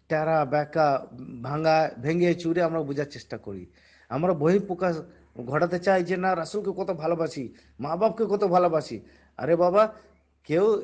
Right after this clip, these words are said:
পৃথিবীতে কেউ এমন আছে যে রাসূলকে ভালোবাসেন না? পৃথিবীতে কোনো মুসলিম এমন আছে যে মা বাপকে ভালোবাসে না? কোনো মুসলিম এমন আছে যে রাসূলকে ভালোবাসেন না সাল্লাল্লাহু আলাইহি সাল্লাম?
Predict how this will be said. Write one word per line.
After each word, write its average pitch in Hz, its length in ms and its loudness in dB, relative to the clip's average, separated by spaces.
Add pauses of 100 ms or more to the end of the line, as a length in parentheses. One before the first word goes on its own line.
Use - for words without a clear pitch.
(140)
পৃথিবীতে 180 400 -6
কেউ 175 260 0
এমন 135 240 -2
আছে 120 320 -8
যে 135 100 -6
রাসূলকে 123 380 -10
ভালোবাসেন 107 520 -10
না? 143 160 -14 (280)
পৃথিবীতে 196 440 -2
কোনো 190 320 -4
মুসলিম 170 420 -4
এমন 165 240 -6
আছে 160 200 -6
যে 131 120 -6
মা 123 180 -6
বাপকে 131 300 -8
ভালোবাসে 120 460 -8
না? 143 140 -10 (440)
কোনো 214 240 -2
মুসলিম 208 340 2
এমন 185 140 0
আছে 175 240 0
যে 139 160 0
রাসূলকে 143 400 -4
ভালোবাসেন 123 480 -6
না 147 140 -10
সাল্লাল্লাহু 120 400 -10
আলাইহি 127 180 -12
সাল্লাম? - 260 -18